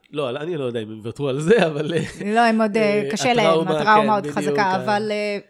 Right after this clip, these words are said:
Speaker 2: אבל
Speaker 1: אבל,
Speaker 2: יש.
Speaker 1: אבל זה, זה מה שאני מנסה להגיד, ההצעה של הלייקרס היא underwhelming ברמה שאני אומר לעצמי,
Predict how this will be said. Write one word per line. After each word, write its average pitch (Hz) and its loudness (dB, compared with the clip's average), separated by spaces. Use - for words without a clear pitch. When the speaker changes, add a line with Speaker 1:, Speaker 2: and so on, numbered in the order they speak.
Speaker 2:
אבל 202 -4
Speaker 1:
אבל, 226 0
Speaker 2:
יש. - -4
Speaker 1:
אבל 147 -10
זה, 151 -14
זה 170 -10
מה 208 -10
שאני 208 -6
מנסה 185 -8
להגיד, 156 -8
ההצעה 131 -10
של 226 -10
הלייקרס 180 -8
היא 131 -14
underwhelming 180 -6
ברמה 117 -10
שאני 185 -10
אומר 135 -8
לעצמי, 180 -8